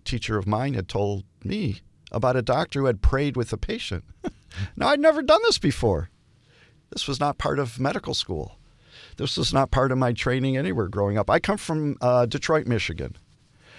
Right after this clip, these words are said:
I come from a Jewish family. Uh, in growing up, we went to Hebrew school. Um, I'm not a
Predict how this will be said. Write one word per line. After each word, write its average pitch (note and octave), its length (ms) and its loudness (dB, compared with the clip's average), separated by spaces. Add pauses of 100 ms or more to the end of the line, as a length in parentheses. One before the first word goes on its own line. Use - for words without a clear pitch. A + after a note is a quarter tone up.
(160)
I C3+ 100 0
come D#3+ 180 -2
from C3+ 160 0
a B2 60 2
Jewish A2+ 380 2
family. E2+ 520 -4 (920)
Uh, G2+ 380 -4 (1500)
in D3 140 2
growing D3 320 4
up, C#3 160 4
we D3 80 2
went C#3+ 220 0
to C3+ 100 0
Hebrew B2 320 0
school. - 480 -6 (760)
Um, G2 380 -2
I'm D#3 160 2
not E3 200 4
a C3+ 320 2